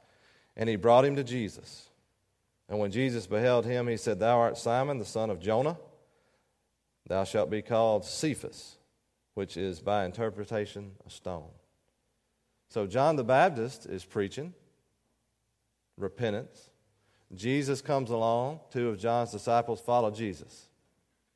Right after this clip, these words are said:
As far as I can tell, that's the first ones called. The first ones. And it was obviously Andrew.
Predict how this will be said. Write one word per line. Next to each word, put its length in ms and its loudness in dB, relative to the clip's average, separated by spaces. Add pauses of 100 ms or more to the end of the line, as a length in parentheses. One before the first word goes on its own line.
(680)
As 140 -6
far 240 10
as 60 4
I 140 8
can 60 0
tell, 240 4
that's 160 2
the 80 -4
first 340 -2
ones 260 -6
called. 380 -6 (2250)
The 120 -12
first 400 -2
ones. 460 -12 (800)
And 140 -6
it 120 -6
was 120 -10
obviously 500 0
Andrew. 540 -4